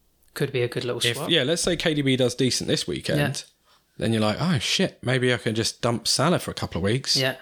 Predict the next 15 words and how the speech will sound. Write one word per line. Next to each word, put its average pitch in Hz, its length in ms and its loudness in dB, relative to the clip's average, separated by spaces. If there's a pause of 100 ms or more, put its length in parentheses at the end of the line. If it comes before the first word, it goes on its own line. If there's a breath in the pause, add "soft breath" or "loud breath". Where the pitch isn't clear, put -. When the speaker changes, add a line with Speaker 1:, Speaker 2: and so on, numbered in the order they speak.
(580 loud breath)
Speaker 2:
Bring 131 180 2
K 127 220 2
D 117 140 2
B 110 180 2
in 147 280 0
and 123 120 0
then 123 60 2
switch - 280 0
him 131 80 2
back 123 220 -2
out - 180 2
again 127 160 0
Speaker 1:
Well, - 60 2
Speaker 2:
when 131 80 2
Speaker 1:
especially 135 240 2